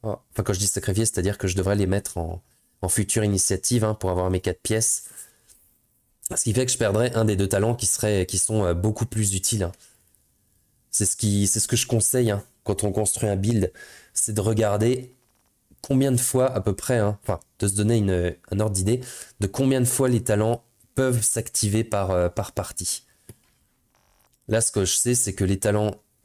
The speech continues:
tous les talents, hein, que j'utilise, ils seront hyper utiles. Compétence de réparation, forcément, parce que je vais soigner, donc il sera systématiquement utile. Durée de compétence et récup, bon, ça c'est la mine quand elle est pétée,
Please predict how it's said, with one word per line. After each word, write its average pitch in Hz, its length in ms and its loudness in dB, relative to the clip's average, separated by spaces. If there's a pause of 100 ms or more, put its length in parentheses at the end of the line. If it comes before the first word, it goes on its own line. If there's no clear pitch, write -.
(120)
tous 131 120 0
les 123 120 4
talents, 113 320 2
hein, 101 120 2
que 95 60 -2
j'utilise, 98 600 0
ils 92 120 -4
seront - 320 -2
hyper 107 300 0
utiles. 95 380 -4 (400)
Compétence 98 380 0
de 101 60 0
réparation, 95 680 0
forcément, 113 560 0
parce - 180 -2
que - 80 -2
je 92 100 -2
vais 92 80 2
soigner, 101 480 0 (320)
donc 92 140 0
il 87 40 -2
sera - 200 -2
systématiquement 113 720 0
utile. 120 400 0 (540)
Durée 120 300 2
de 123 80 -8
compétence 127 640 0
et 120 100 2
récup, 117 460 2
bon, 92 260 -2
ça 104 160 -2
c'est - 240 -2
la 101 160 2
mine 104 220 2
quand - 180 -4
elle 92 80 0
est 92 60 2
pétée, 117 460 -2